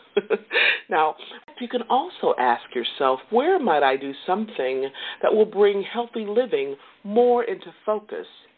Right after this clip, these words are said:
into my own life?" That's certainly a question I'm asking myself. Now, I mentioned earlier that I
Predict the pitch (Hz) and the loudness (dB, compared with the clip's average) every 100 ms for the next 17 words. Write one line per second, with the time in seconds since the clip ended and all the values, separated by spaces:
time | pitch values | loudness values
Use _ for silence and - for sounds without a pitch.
0 | - 139 - 123 127 120 110 107 76 - | -10 -10 -8 -8 -6 -6 -6 -10 -10 -12
1 | - - _ _ _ - _ _ _ - | -20 -20 _ _ _ -20 _ _ _ 0
2 | 175 - 180 135 135 120 - 131 - 120 | 0 2 -2 0 -2 -4 -4 -4 -4 -6
3 | 123 123 113 - - 120 120 117 - 180 | -8 -6 -8 -10 -14 -12 -12 -14 -2 0
4 | 113 - - _ _ _ _ _ _ _ | 0 -4 -20 _ _ _ _ _ _ _
5 | _ _ _ - - - _ _ - 185 | _ _ _ -20 -20 -20 _ _ 0 4
6 | 254 330 349 302 269 - 214 214 151 120 | 4 2 -2 -6 -8 -2 2 2 0 -2
7 | 117 123 151 - 190 202 202 | -6 -2 -2 -2 0 0 0